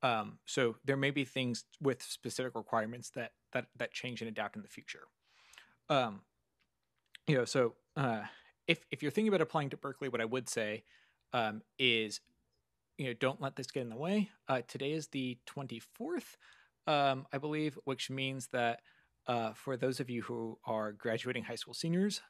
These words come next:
uh, you should be getting your admissions letters tomorrow. Uh, so, uh, you know, hopefully there's good news in there. Um,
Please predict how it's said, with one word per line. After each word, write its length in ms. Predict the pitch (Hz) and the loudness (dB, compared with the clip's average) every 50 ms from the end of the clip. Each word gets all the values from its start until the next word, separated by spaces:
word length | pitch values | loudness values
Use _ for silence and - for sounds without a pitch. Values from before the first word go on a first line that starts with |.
| _ - | _ -2
uh, 260 | 135 123 120 120 117 117 - _ _ _ _ _ _ - | 0 0 0 0 -2 -4 -8 _ _ _ _ _ _ -12
you 100 | - 120 | -8 -6
should 200 | - - 143 131 | -4 -2 -2 -2
be 60 | 139 | 0
getting 180 | 131 143 131 131 | 0 0 0 0
your 120 | 123 110 | -2 -2
admissions 420 | 104 110 120 127 - - 165 151 147 | -2 -2 -2 0 0 0 0 0 0
letters 240 | 135 120 117 - | 2 0 0 -2
tomorrow. 520 | - - 123 113 113 127 151 185 226 254 240 - - - - | -4 -6 -4 -2 -2 0 0 0 0 0 -2 -6 -12 -4 0
Uh, 200 | 135 131 117 113 | 2 2 2 2
so, 400 | - - - 123 113 113 110 - - - - - | -2 -2 -2 0 0 -2 -4 -6 -12 -20 -16 -10
uh, 200 | 120 113 107 107 107 _ | -8 -8 -8 -8 -10 _
you 80 | - 147 | -4 -2
know, 80 | 117 | -2
hopefully 320 | 113 - 147 - - 160 151 | -2 -2 -4 -2 -2 -2 0
there's 180 | 135 131 113 | 0 0 -2
good 140 | - 143 131 | -2 -2 -2
news 180 | 127 123 120 - | -2 -2 -4 -6
in 80 | 123 | -6
there. 260 | 117 120 139 160 170 - - - - - - - _ _ - | -2 2 4 4 4 2 -2 -14 -20 -20 -20 -20 _ _ 0
Um, 280 | 151 139 131 127 123 | 2 2 2 0 -4